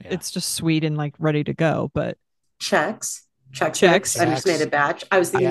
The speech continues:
Speaker 3: about your Chex Mix, Lisa.
Speaker 2: I actually had
Speaker 3: Lisa makes
Speaker 2: bought
Speaker 3: good Chex Mix.
Speaker 2: Chex to make yesterday, but I made so many things yesterday for my Friendsgiving that I'm like, "All right, we now have a box of Chex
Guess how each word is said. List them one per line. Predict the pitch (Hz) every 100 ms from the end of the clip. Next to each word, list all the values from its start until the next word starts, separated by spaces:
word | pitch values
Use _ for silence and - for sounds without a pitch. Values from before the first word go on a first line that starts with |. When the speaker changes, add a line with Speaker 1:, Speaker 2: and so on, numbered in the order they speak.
| 151
Speaker 3:
about | 143
your | 160
Chex | - 147 - 151
Mix, | 151 - -
Lisa. | 165 190
Speaker 2:
I |
actually | 202 214 - 240 220
had | 208
Speaker 3:
Lisa | 185 -
makes |
Speaker 2:
bought | 185 202 -
Speaker 3:
good | 170
Chex | -
Mix. | - -
Speaker 2:
Chex | - 185 - - - -
to | -
make | 202 190 180 - - 175
yesterday, | 175 - 175 160
but | 160
I | 165
made | 175 165
so | -
many | 185 175 170
things | 165 160
yesterday | 156 - 160
for | 165
my | 156
Friendsgiving | 151 151 143 160 143
that | 143
I'm | 143
like, | 139 - -
"All | 214
right, | 156 123 -
we | 185
now | 170 175
have | 202
a | 190
box | 160 160 -
of |
Chex | - 165 -